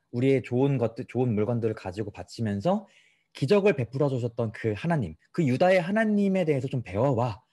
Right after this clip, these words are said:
라고 하면서 예루살렘으로 보냈습니다. 얼마나 좋은 기회입니까? 그쵸? 진짜 하나님에 대한 이야기를 전할 수 있었던 가장 좋은 기회였어요. 가장 강했던 아수르에게 승리했죠?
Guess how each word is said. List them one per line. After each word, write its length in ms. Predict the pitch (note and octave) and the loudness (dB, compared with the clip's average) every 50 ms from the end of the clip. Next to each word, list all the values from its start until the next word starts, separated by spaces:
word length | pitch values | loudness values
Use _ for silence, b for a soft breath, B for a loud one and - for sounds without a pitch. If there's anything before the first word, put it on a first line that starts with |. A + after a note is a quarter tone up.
| _ _ _ | _ _ _
라고 180 | - - C3 D3 | -2 0 0 2
하면서 280 | D3+ D3+ D3 C#3+ E3 B2+ | 0 0 0 0 0 0
예루살렘으로 500 | A2+ B2 D#3 D#3+ E3+ D#3+ D3 C3+ A#2 - | 2 2 2 2 2 2 2 2 0 -2
보냈습니다. 580 | - - B2 C3+ C#3 - A2+ G#2+ F#2+ D#2 - - _ _ _ b b b b b b b | -2 -2 -2 0 0 0 -2 -4 -4 -4 -8 -14 _ _ _ b b b b b b b
얼마나 360 | b G#2+ A2+ C#3 F3+ G#3 A3+ A3 | b 2 4 4 6 6 4 4
좋은 280 | D3+ E3+ F3+ G3+ G3 F3 | 4 4 4 4 4 4
기회입니까? 540 | F3+ F3 D#3+ C3+ A2 - - C3 A#2 G2 | 4 2 2 2 0 0 0 -2 -2 -2
그쵸? 480 | - - - - D3 D3+ C#3+ G#2 D#2+ D#2 - b b b b b b | -4 -8 -8 -4 -2 -2 -2 -2 -4 -8 -14 b b b b b b
진짜 260 | - D3+ D3 F#3+ E3+ | -6 -2 0 2 2
하나님에 440 | G3+ G#3+ A#3+ A#3+ A#3 A3+ A3 A3 F#3+ | 2 2 4 4 4 4 4 4 4
대한 340 | G3+ G#3 G3 G3+ G3 E3 - | 4 4 4 4 4 2 2
이야기를 600 | - C#3 D#3+ E3 E3+ E3 F3 E3+ E3+ E3+ E3+ D#3+ - - | 2 2 4 4 4 2 2 2 2 0 0 -2 -6 -8
전할 240 | - B2+ C3 D3 D3 | -4 -2 0 0 0
수 100 | - - | -2 -4
있었던 400 | B2 - C3 - - E3 F#3+ G3 b b b b b b b b b _ | -6 -6 -4 -2 -2 -2 -2 -4 b b b b b b b b b _
가장 540 | - - - A#2 A#2+ C#3 F#3 G#3+ A3 G#3 C#3+ | -14 -10 -6 -4 -2 0 2 4 4 4 4
좋은 320 | - B2 B2+ C3 B2+ A2+ | 2 2 0 0 0 -2
기회였어요. 540 | - - G#2 G#2 G2+ F#2+ - - E2+ D#2+ D2+ _ _ _ _ _ _ _ _ - | -4 -2 -2 0 -2 -2 -4 -8 -12 -14 -14 _ _ _ _ _ _ _ _ -8
가장 280 | - C#3 B2+ F3+ F#3 | -4 0 2 2 2
강했던 380 | D#3+ D3+ D3 D3+ C#3+ E3 D3+ - | 2 2 2 2 0 -2 -2 -2
아수르에게 640 | - A2+ A2 - - F3 E3 E3+ E3+ D#3+ C#3 D#3 C#3+ | -2 -4 -2 -2 -2 0 2 4 4 4 4 2 0
승리했죠? 800 | C#3+ - G3+ G#3 G#3+ A3 G#3+ G3 E3+ - - G3 G#3 A3 A#3 - | 0 -2 0 0 2 2 2 2 0 0 0 0 0 0 0 -6